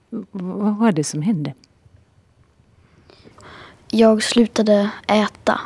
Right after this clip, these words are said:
Speaker 2: och jag blev väldigt deprimerad. Och, ja, gick in i en depression och blev hemmasittare. Slutade gå till skolan. Och sen efter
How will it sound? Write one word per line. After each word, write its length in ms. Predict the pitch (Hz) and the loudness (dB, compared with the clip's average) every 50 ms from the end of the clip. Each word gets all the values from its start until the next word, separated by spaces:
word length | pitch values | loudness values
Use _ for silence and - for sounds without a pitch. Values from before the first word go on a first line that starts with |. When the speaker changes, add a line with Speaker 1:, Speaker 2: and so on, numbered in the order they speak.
| - - | -10 -8
Speaker 2:
och 220 | - 208 - - | -8 -6 -6 -4
jag 80 | - 202 | -6 -4
blev 200 | - 208 208 196 | 0 0 0 2
väldigt 340 | 202 220 208 214 208 - - | 2 2 2 0 -2 -4 -4
deprimerad. 800 | - - - - 220 214 214 214 214 214 208 202 208 214 214 214 - - - - - - - - - - - - _ - - | -6 -4 -2 0 2 4 4 4 2 0 0 -2 -4 -6 -8 -10 -14 -18 -20 -20 -20 -20 -20 -20 -20 -20 -20 -20 _ -4 0
Och, 460 | 214 208 - - - - - - - - - - _ - - - - | 0 0 0 -2 -18 -18 -14 -14 -14 -14 -16 -20 _ -20 -16 -6 -2
ja, 200 | 208 214 196 202 - - - _ _ _ _ _ _ _ _ | -2 0 0 -2 -6 -12 -20 _ _ _ _ _ _ _ _
gick 180 | - 202 - 214 | -10 -6 -2 -2
in 140 | 202 208 | 0 0
i 20 | 202 | 0
en 100 | 202 202 | 0 -2
depression 760 | 214 214 - - 220 214 - - 226 208 202 202 202 214 226 - _ - - - - - - - - - - - - - - | -4 -4 -4 -4 -4 -2 0 2 2 2 2 2 0 -2 -4 -6 _ -20 -20 -20 -20 -20 -20 -20 -20 -20 -20 -20 -20 -12 -4
och 320 | - - 214 - - - - - | -2 -2 -2 -2 -4 -10 -4 0
blev 220 | 226 208 202 196 | 2 2 2 2
hemmasittare. 840 | 202 233 226 214 196 202 - - 226 - - - 233 - - - - - - - | 2 2 2 2 2 0 0 -2 -2 -2 -2 -2 -2 -2 -2 -6 -10 -16 -16 -14
Slutade 440 | - - - 226 214 - 220 208 214 | -8 -4 -4 -4 -2 -2 -2 -2 -2
gå 120 | 208 208 | -2 -4
till 140 | 202 - - | -4 -6 -8
skolan. 440 | - - 226 214 214 214 214 220 247 - - - - - - - - - - - - - - - - | -4 -2 -2 -2 -2 -2 -4 -6 -8 -12 -18 -20 -20 -20 -20 -20 -20 -20 -20 -20 -20 -20 -20 -8 0
Och 680 | - 208 214 208 - - - - _ - - - - - _ _ - - | 2 2 2 2 0 -10 -20 -20 _ -14 -14 -12 -14 -14 _ _ -14 -10
sen 560 | - - - - 220 208 208 202 196 196 - - - _ _ _ _ _ _ - - - - - | -8 -4 -2 0 2 2 4 4 2 2 0 -4 -8 _ _ _ _ _ _ -20 -20 -14 -4 0
efter 600 | 190 208 - - - - 214 208 202 196 196 - | 0 0 0 -2 -2 2 4 4 4 4 0 -2